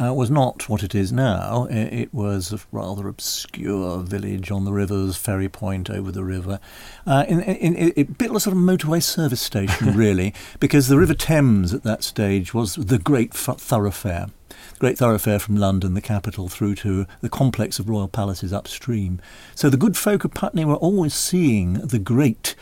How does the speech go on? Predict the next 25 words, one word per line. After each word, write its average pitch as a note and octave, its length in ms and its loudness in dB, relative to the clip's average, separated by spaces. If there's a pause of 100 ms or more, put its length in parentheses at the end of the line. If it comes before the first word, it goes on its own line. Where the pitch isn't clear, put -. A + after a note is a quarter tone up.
(140)
pass C#3 400 -4
them, - 320 -10 (240)
cardinals G2+ 880 -2
and F#2 100 0
the F#2+ 60 -4
king G#2 360 -6
himself F2+ 600 -4
and G2 100 -8
so B2 120 -2
on. A2+ 80 -2 (140)
So - 120 2
young D#3+ 460 4 (200)
Thomas D3 440 2 (160)
would C3 440 4
have G#2+ 320 0 (300)
grown C3+ 360 4
up B2 220 0
with G#2 100 0
that, G#2 160 0
but G#2+ 80 -2
his, A2 160 -2 (100)
his A2+ 200 -4
father F#4 280 0
was, E3+ 200 0 (380)
um, D#3 540 4